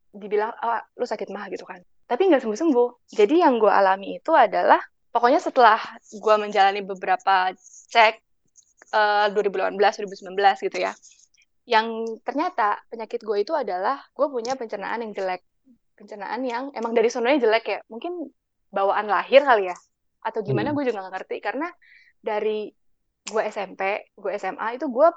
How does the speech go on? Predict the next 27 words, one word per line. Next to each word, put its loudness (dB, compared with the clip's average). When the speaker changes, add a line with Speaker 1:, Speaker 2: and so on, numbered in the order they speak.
Speaker 1:
kena -12
sakit, -12
apa -14
tuh, -14
tipes. -18
Tipes, -4
karena -4
tipes -8
itu -10
kayak -2
tiga, 0
dua 2
kali, 4
tiga 0
kali 0
gitu. -4
Jadi -4
kalau 2
kata -2
dokter -6
gue, -2
gue -2
tuh -4
punya -6
pencernaan -8
yang -12
jelek. -4